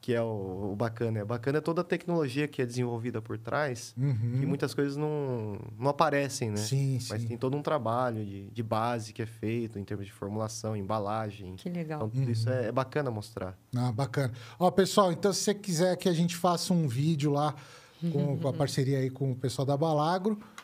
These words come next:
Speaker 2: põe aí no chat, né?
Speaker 3: É.
Speaker 2: Põe no chat, ou se você tá vendo depois,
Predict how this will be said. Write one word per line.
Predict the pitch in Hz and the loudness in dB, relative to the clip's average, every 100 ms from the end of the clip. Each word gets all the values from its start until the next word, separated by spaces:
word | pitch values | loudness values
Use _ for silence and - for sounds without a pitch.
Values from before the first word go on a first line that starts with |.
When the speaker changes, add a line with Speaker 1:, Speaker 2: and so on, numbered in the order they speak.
| - _ | -20 _
Speaker 2:
põe | 175 220 | 4 6
aí | 220 | 4
no | 220 | 4
chat, | 202 - 202 196 - - - _ - | 4 4 4 4 -2 -8 -14 _ -2
né? | 143 185 190 | 4 4 4
Speaker 3:
É. | 190 170 175 | 2 4 4
Speaker 2:
Põe | |
no | 202 | 4
chat, | 190 185 202 214 | 4 6 4 4
ou | 220 | 2
se | - | 4
você | 214 214 | 2 4
tá | 214 | 6
vendo | 196 196 185 | 6 4 4
depois, | 165 110 175 233 190 | 2 4 4 4 2